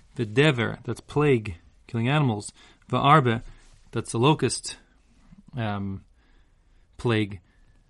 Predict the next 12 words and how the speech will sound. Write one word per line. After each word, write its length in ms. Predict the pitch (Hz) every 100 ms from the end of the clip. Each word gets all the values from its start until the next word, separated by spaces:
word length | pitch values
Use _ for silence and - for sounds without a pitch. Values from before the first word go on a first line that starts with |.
| _ -
Ukiyot 560 | 147 - 123 117 -
ben, 220 | 117 131 143
and 120 | 120
things 420 | - 160 139 107
like 380 | 113 113 110 -
that. 440 | 110 113 208 - - _ _ -
Za'akan 1040 | 127 107 107 120 - 123 - 160 175 190
alehen 680 | 127 110 113 113 151 170 180 - _ -
vario. 440 | 127 117 110 107 - - - - -
We 380 | 117 117 117 - - _ -
call 240 | - 156
out, 400 | 147 147 143 -